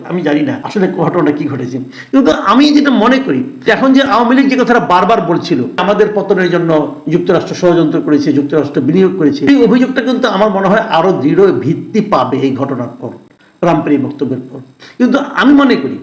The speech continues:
আমাদের দেশের পক্ষ থেকে, আমাদের পররাষ্ট্র মন্ত্রণালয়ের পক্ষ থেকে যুক্তরাষ্ট্রের যে দূতাবাস আমাদের এখানে আছে, তাদেরকে প্রশ্ন করা উচিত, তাদের কাছে জানতে চাওয়া উচিত যে এই টাকাটা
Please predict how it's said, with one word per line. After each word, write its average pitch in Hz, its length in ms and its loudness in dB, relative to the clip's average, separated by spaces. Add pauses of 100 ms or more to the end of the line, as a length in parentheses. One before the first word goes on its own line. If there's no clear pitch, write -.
(320)
আমাদের 247 420 0
দেশের 202 260 0 (120)
পক্ষ 165 260 -2
থেকে, - 280 -8 (520)
আমাদের 165 580 2 (260)
পররাষ্ট্র 185 340 0
মন্ত্রণালয়ের 202 560 2
পক্ষ 135 240 -8
থেকে 131 380 -16
যুক্তরাষ্ট্রের 220 600 2
যে 214 100 2
দূতাবাস 185 380 0
আমাদের 143 200 -2
এখানে 139 220 0
আছে, 127 260 -8 (140)
তাদেরকে 196 400 0
প্রশ্ন 208 380 0
করা 170 140 2
উচিত, 120 380 -8
তাদের 175 160 0
কাছে 196 240 0
জানতে 202 340 2
চাওয়া 143 260 0
উচিত 117 180 -10 (280)
যে 196 120 -2
এই 285 420 2
টাকাটা 139 480 -4